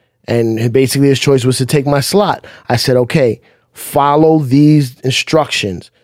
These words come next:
Do this, this, this, this. Play this person close,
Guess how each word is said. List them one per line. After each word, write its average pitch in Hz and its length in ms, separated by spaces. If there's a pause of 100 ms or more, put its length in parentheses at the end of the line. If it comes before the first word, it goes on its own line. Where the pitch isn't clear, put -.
(120)
Do 120 160
this, 151 520 (240)
this, 147 420 (240)
this, 147 420 (180)
this. 123 280 (260)
Play 131 200
this 143 260
person 196 380
close, 214 480